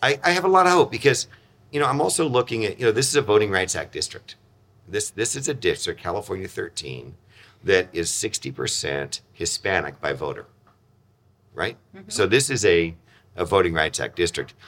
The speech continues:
Speaker 1: There's going to be more of these come to play. And, and Hispanic families are starting to look at the same problems we're all looking at. They're not, you know, we, we don't wanna pass laws that are, you know, insulting,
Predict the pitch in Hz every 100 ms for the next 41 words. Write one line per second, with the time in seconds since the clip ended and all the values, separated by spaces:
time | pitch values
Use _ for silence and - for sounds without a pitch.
0 | - - 104 87 120 131 117 101 92 92
1 | 92 85 85 76 - 80 73 71 82 58
2 | - _ _ _ _ _ _ _ - 92
3 | 90 - 90 85 - 117 139 127 98 113
4 | 123 87 82 - 95 80 87 87 - -
5 | 95 87 92 87 - - 85 67 - 57
6 | - - _ _ _ _ _ 90 117 131
7 | 110 _ _ _ - 104 90 104 120 120
8 | 113 110 92 98 92 - 90 87 87 87
9 | 80 73 _ _ _ _ _ - 95 76
10 | - 87 - 85 85 107